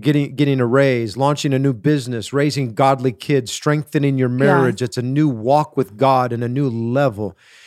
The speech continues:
Speaker 1: May-, maybe it's a greater desire for ministry or missions or giving and generosity. Maybe for you, that next step is getting on a dream team so that, or so you're leveraging your, your talents. Maybe for you, it's reaching your sphere of influence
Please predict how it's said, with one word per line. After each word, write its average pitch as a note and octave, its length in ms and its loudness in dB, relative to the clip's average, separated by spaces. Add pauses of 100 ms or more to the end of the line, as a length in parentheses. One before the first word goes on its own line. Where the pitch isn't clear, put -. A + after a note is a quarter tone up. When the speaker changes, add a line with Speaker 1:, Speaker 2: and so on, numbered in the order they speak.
(180)
Speaker 1:
May-, D#3+ 180 0
maybe G3 320 2
it's D#3+ 140 2
a D#3 60 2
greater D#3+ 340 2
desire D3 380 2
for C3+ 160 -2
ministry D3 600 0
or G#2+ 120 -2
missions C3+ 560 0
or G#2 60 -8
giving C3+ 640 0
and A2 140 -6
generosity. D#3 880 0 (320)
Maybe G3 220 4
for F3+ 180 0
you, D#3 220 2
that D#3+ 180 2
next D#3 300 -4
step C#3+ 580 0 (100)
is C#3 240 0
getting D3+ 240 0
on D#3+ 140 0
a D3+ 80 2
dream D3+ 400 0
team A#2 340 -4
so A#2+ 160 -8
that, A2+ 160 -8 (420)
or C#3 300 -2
so C#3+ 160 -6
you're B2+ 180 -2
leveraging D3 640 0
your, A#2+ 200 -6 (100)
your A#2+ 160 -2
talents. D#3 560 -2
Maybe F#3 240 0
for F3 160 0
you, D#3 240 2
it's C3 160 0
reaching D#3 460 -2
your C3 100 0
sphere D#3+ 440 0
of B2 100 0
influence C3+ 640 -2